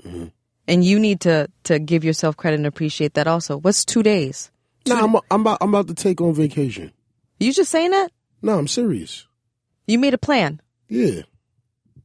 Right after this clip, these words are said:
Speaker 1: I'm taking on vacation. I'm dead serious.
Speaker 2: Does she know this?
Speaker 1: No, she gonna fucking find out when she hear this
Speaker 2: <laughs>
Speaker 1: shit.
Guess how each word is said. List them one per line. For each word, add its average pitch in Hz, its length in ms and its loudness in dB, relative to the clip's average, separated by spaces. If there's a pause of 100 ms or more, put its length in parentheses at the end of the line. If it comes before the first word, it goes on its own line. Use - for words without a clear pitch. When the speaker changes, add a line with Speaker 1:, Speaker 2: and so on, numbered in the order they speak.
(180)
Speaker 1:
I'm 226 260 -4
taking 277 300 0
on 277 120 2
vacation. 302 500 0
I'm 170 100 -2
dead 254 200 2
serious. 139 520 -4 (2000)
Speaker 2:
Does 240 140 2
she 269 140 2
know 277 180 4
this? 370 320 -2 (220)
Speaker 1:
No, 294 420 2
she - 160 -4
gonna 226 160 2
fucking 233 340 -2
find 220 240 0
out 339 160 4 (120)
when 679 160 2
she 233 80 -8
hear 254 260 2
this 208 100 -2
Speaker 2:
<laughs> - 120 0
Speaker 1:
shit. 151 240 -2